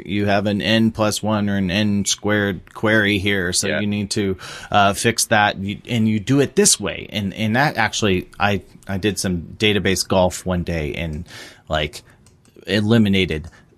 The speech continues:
Speaker 1: literally thousands of queries from, from the daily operation.
Speaker 2: So huge, isn't it?
Speaker 1: Oh, it's
Speaker 2: We just, we just fixed an N plus one query on CodePen the other day. It's, there's, there's always a way to
Speaker 1: Yeah, and, and, like, you don't realize you're doing it, and,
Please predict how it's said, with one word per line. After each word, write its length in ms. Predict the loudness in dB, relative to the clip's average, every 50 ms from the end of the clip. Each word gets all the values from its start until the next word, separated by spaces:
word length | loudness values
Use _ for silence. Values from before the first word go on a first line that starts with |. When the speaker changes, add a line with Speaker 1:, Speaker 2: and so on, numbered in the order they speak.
| _ _ _ _ _ _ _ _
Speaker 1:
literally 520 | -6 0 4 4 6 6 4 4 2 2 0
thousands 720 | -2 0 2 2 2 2 0 0 -2 -2 -2 -2 -2 -4
of 140 | -4 -6 -8
queries 640 | -4 -2 0 2 2 2 0 -2 -2 -2 -2 -4 -4
from, 400 | -4 -2 -2 -2 -2 -2 -4 -8 -10 -14 -16 -8
from 360 | -2 0 0 0 0 -2 -2
the 120 | -2 -4
daily 380 | -2 0 2 2 2 2 2 2
operation. 460 | 2 2 0 0 -2 -2 -2 -4 -6
Speaker 2:
So 420 | -6 -8 -4 0 2 2 4 2
huge, 560 | 0 -2 -8 -12 -6 -4 -4 -2 -2 -4 -6 -6
isn't 260 | -8 -8 -6 -6 -4
it? 40 | -2
Speaker 1:
Oh, 220 | -2 -2 -2 -2 -4
it's 400 | -2 -2 -2 0 0 0 2 4
Speaker 2:
We 80 | 4 4
just, 320 | 4 4 2 2 2 2 4
we 120 | 4 4
just 240 | 4 2 2 0 2
fixed 280 | 0 0 0 0 -2
an 100 | 0 0
N 160 | 2 0 0 -2
plus 300 | -2 -2 -2 -2 -2 -2
one 180 | -2 -2 -4
query 340 | -4 -4 0 2 2 4 2
on 120 | 2 0
CodePen 460 | 0 0 0 0 0 0 -2 -2 -2 -2
the 100 | -4 -4
other 140 | -6 -6
day. 160 | -6 -6 -6 -6
It's, 140 | -8 -10
there's, 420 | -12 -14 -14 -10 -8 -8 -8 -6 -6
there's 160 | -8 -8 -4
always 600 | 0 2 4 6 6 8 6 6 6 4 2 0
a 60 | -4 -6
way 340 | -6 -6 -4 -4 -4 -4
to 220 | -6 -6 -8 -10 -12 -16 -20 -20 -20 -20 -20 -20 _ _
Speaker 1:
Yeah, 440 | 0 2 4 4 4 4 4 2 2 2
and, 180 | 0 0 0 0
and, 180 | 0 0 2 2
like, 240 | 2 2 0 -2 -4
you 80 | -2
don't 200 | 2 2 2 2
realize 360 | 2 0 0 2 2 2 0 -2
you're 80 | -4
doing 340 | -2 -2 -2 0 0 0 0
it, 160 | 0 -2 -4 -4
and, 460 | -4 -2 0 0 0 0 0 -2 -4